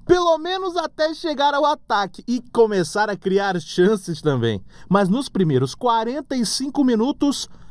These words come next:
o zero não saiu do placar. Mas a rede, que não balançou na primeira etapa, não ficou parada no segundo tempo.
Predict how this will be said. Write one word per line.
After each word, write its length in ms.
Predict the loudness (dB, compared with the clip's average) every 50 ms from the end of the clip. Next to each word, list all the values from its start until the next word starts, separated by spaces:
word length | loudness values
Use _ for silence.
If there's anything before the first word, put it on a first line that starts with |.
| -20 -20 -20 -20 -12 2
o 140 | 4 4 4
zero 380 | 4 2 0 0 2 0 0 0
não 320 | 0 0 0 0 0 0
saiu 440 | -2 -4 -4 -2 -4 -2 -2 -2 -2
do 120 | -2 -2
placar. 520 | -2 -2 -4 -4 -4 -6 -6 -4 -6 -8 -12 -16 -20 -20 -20 -20 -20 -20 -20 -20 -20 4 8
Mas 480 | 8 8 8 6 2 0 0 -2 -2 -2
a 200 | -2 -2 -2 0
rede, 420 | 2 2 4 4 2 2 0 -4
que 240 | -4 -4 -2 -2 0
não 340 | 0 0 0 0 0 0 0
balançou 720 | 0 0 0 0 -2 -4 -4 -6 -4 0 2 2 2 2
na 160 | 2 0 0 -2
primeira 460 | -4 -8 -8 -4 -2 0 0 2 0
etapa, 580 | -2 -2 _ -2 -2 -2 -2 -4 -4 -4 -4 0 4
não 380 | 4 6 6 6 4 2 0
ficou 340 | -2 -6 -4 0 0 0 0
parada 720 | 2 0 0 2 2 2 0 0 0 -2 -2 -4 -4 -4 -6 0
no 260 | 4 6 6 6 4
segundo 640 | 0 -6 -4 -4 -2 -2 0 0 0 0 0 0 -4
tempo. 480 | -4 -2 -2 0 0 0 -2 -4 -8